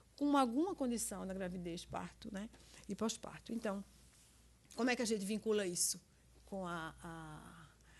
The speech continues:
os direitos humanos? Então, toda morte materna deve ser contada. Tem artigos, tem dois ou três artigos lindos que falam sobre isso.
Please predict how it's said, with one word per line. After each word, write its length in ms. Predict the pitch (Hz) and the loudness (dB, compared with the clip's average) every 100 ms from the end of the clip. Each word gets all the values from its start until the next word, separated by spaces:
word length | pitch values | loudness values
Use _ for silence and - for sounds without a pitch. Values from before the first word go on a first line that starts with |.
| - - - - | -20 -20 -20 -8
os 80 | 196 | 2
direitos 320 | 208 196 175 | 4 4 2
humanos? 520 | 185 165 156 160 - - | -4 -6 -8 -10 -12 -4
Então, 400 | 220 233 220 214 | -2 0 0 2
toda 340 | - 427 494 | 6 8 8
morte 260 | 427 359 - | 8 8 8
materna 320 | 285 254 262 | 6 6 4
deve 180 | 262 254 | 4 2
ser 100 | 269 | 0
contada. 640 | 262 262 - 190 175 175 185 | 0 -2 0 0 0 -4 2
Tem 260 | 262 269 254 | 4 4 2
artigos, 520 | - - 262 240 202 208 220 240 226 | -4 -4 -2 -2 -4 -4 -2 -2 -2
tem 280 | 254 233 | -2 -2
dois 320 | 202 226 277 220 | 0 0 0 -2
ou 60 | |
três 260 | 208 202 190 | -4 -4 -4
artigos 380 | 180 220 214 196 | -6 -4 -2 -2
lindos 460 | 196 254 233 190 | 0 0 2 0
que 120 | - | -2
falam 240 | 185 - 156 | -6 -8 -8
sobre 260 | 180 175 | -8 -8
isso. 340 | 170 156 - | -10 -6 -6